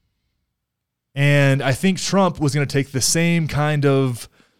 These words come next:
line as Obama did, as George W. Bush did, as Trump did, with just kind of like, "Yeah, it is whatever.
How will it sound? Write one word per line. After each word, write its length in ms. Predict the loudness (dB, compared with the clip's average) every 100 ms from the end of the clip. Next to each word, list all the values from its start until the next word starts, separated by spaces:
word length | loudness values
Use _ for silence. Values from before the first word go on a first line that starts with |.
| _ _ _ _
line 640 | -4 0 2 2 2 -2 -4
as 180 | -2
Obama 420 | -2 0 0 0 0
did, 340 | 4 4 4
as 120 | -2
George 240 | -2 -2 0
W. 200 | 0 2
Bush 260 | 2 2
did, 300 | 0 -2 -4 _ _ _ _
as 180 | -8 -4
Trump 260 | 0 0
did, 220 | 6 6 6
with 100 | 2
just 140 | -2
kind 120 | -2
of 80 | 0
like, 140 | 0
"Yeah, 160 | 2 2
it 60 | 2
is 100 | 2
whatever. 400 | 2 4 0